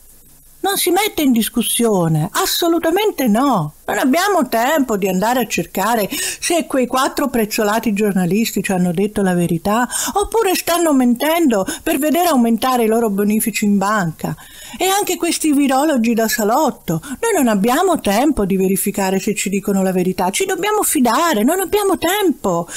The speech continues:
di capire che ogni volta che appaiono in televisione a convincervi a prendere il sacro liquidino, i loro bonifici crescono. Non abbiamo tempo di questo, assolutamente. Noi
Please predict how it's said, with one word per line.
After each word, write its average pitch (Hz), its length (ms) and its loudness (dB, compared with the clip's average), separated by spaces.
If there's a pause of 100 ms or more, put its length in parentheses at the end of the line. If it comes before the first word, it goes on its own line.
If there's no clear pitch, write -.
(140)
di 269 120 0
capire 302 480 0
che 208 180 0
ogni 247 240 2
volta 247 380 0
che 226 100 -2
appaiono 220 400 0
in 214 60 2
televisione 208 640 2 (300)
a 226 180 -2
convincervi 233 720 2
a 202 80 2
prendere 208 460 0
il 190 80 -2
sacro 208 400 0
liquidino, 202 580 0
i 233 60 2
loro 294 240 2
bonifici 240 640 0
crescono. 180 720 -2
Non 392 180 0
abbiamo 208 360 0 (200)
tempo 185 340 0
di 175 140 -4
questo, 160 600 -4
assolutamente. 277 880 0
Noi 233 400 2